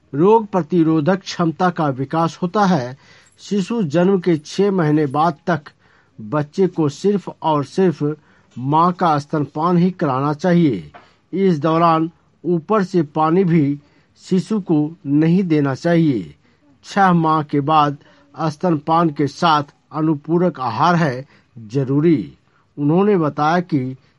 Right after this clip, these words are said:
छह माह के बाद बच्चों में शारीरिक एवं मानसिक विकास तेजी से शुरू हो जाता है,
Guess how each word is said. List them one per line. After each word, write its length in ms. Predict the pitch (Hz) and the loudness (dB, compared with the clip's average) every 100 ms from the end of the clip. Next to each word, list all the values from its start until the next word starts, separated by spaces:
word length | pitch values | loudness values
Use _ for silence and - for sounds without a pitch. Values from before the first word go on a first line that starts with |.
| _ - | _ -8
छह 260 | 208 196 | -2 2
माह 260 | 185 165 165 | 2 2 0
के 220 | 160 151 | 0 -2
बाद 340 | 143 131 131 143 _ _ - | 0 -2 -4 -12 _ _ -20
बच्चों 600 | 101 95 160 156 - 214 | -14 -4 -4 -4 0 2
में 280 | 180 107 82 _ _ _ _ | 2 -2 -6 _ _ _ _
शारीरिक 720 | - 165 170 175 214 214 - | -6 0 0 2 0 -2 -4
एवं 320 | 170 170 156 147 | -2 0 0 0
मानसिक 460 | 156 170 151 214 | 0 0 -2 -4
विकास 540 | 170 147 143 143 127 _ | -2 -2 0 -2 -4 _
तेजी 340 | 170 170 175 202 | 0 0 0 -4
से 340 | 156 123 123 _ _ _ - - | -2 -4 -8 _ _ _ -14 -6
शुरू 240 | 220 233 | -2 0
हो 180 | 151 143 | 2 2
जाता 340 | 139 139 170 | 0 -2 0
है, 380 | 151 110 80 | 0 -2 -10